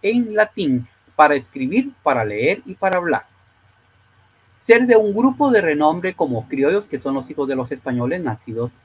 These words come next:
en América. Quienes no tenían ninguna autorización de estudiar eran los negros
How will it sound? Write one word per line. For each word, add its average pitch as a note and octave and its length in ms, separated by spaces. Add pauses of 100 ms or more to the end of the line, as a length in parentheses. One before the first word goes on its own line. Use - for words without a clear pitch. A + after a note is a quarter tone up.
(220)
en B2+ 160
América. D#3 540 (320)
Quienes C#3 320
no B2 260
tenían F#3 520 (120)
ninguna D#3+ 540
autorización A#2+ 800
de A#2 60
estudiar F3 380
eran B2 200
los A2+ 100
negros E3+ 400